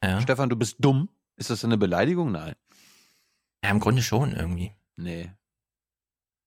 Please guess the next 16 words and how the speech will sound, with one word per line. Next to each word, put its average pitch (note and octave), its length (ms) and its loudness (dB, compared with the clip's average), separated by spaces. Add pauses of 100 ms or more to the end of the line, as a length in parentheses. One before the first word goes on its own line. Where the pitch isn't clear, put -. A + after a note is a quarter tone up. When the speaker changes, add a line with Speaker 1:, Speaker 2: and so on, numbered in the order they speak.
(200)
Speaker 1:
Also G2 140 2
ich A2 180 0
gebe A#2 220 4
so G#2+ 160 -2 (100)
wirklich A2+ 240 0
nur A2+ 140 4
wieder, G#2+ 260 2
was - 160 -6
ich F#2+ 60 -12
so G#2+ 120 -8
gehört G#2+ 280 -2
habe, G2+ 160 -10
ja. - 180 -10 (260)
Das A2+ 160 0
ist, - 80 -12 (480)
man, - 180 0